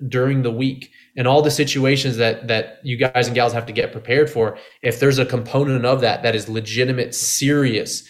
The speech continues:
serious conditioning of the physical body, training of the mind, support in all these other aspects. And I mean, it, it's,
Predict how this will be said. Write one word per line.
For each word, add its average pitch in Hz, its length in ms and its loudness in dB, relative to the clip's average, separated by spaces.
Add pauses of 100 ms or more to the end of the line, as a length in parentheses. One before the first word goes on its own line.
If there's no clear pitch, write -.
(140)
serious 165 720 4
conditioning 127 540 -2
of 110 80 -8
the - 40 -10
physical 151 440 0
body, 135 420 4 (240)
training 139 460 2
of 135 80 2
the 131 60 0
mind, 120 380 0
support - 460 -2
in 123 80 -4
all 117 140 2
these 110 180 -6
other 107 200 -2
aspects. 110 640 -2 (500)
And 117 540 0
I 123 80 0
mean, 120 160 0
it, 127 180 2
it's, - 400 -2